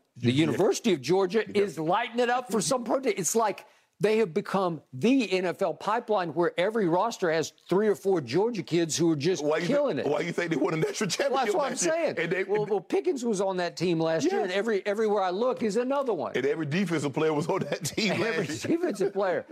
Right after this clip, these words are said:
Speaker 1: Well, what, what has happened? My
Speaker 2: Kirby,
Speaker 1: God.
Speaker 2: Kirby, Kirby has built the pipeline down there. He, hey, he spent all those years under Coach Saban.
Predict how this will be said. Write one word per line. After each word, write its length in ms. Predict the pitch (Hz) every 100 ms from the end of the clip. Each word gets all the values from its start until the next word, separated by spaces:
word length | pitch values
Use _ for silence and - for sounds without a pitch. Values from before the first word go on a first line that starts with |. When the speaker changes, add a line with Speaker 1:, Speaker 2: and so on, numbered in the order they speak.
| 359
Speaker 1:
Well, 160 | - 170
what, 240 | 165 208 -
what 400 | 151 175 165 285
has 140 | 226 -
happened? 600 | 180 294 359 214 113 120 175
My 260 | 202 151 - _ _ -
Speaker 2:
Kirby, 300 | - 131 147
Speaker 1:
God. 100 | 110
Speaker 2:
Kirby, 300 | - 127 135 127 107
Kirby 280 | 135 131 139
has 80 | 117
built 200 | 117 139
the 60 |
pipeline 480 | 107 143 165 160 131
down 160 | 120 110
there. 140 | 107
He, 180 | 104 117 113 - -
hey, 140 | 113 110
he 100 | 117
spent 240 | - 147
all 140 | 135 139
those 160 | 143 139
years 220 | 143 139
under 140 | 139
Coach 240 | 135 143 135
Saban. 400 | 147 151 156